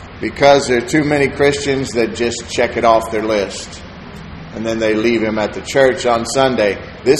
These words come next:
is not real. There's only one judge.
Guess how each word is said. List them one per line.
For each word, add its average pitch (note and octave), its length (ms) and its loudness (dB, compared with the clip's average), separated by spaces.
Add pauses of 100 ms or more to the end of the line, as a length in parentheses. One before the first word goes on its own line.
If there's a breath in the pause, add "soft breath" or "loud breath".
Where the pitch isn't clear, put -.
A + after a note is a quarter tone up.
is G#2+ 180 -4
not A#2 440 4
real. A#2 340 4 (3250)
There's D#3 200 2
only F#3 300 8
one D#3+ 320 6
judge. C3+ 440 8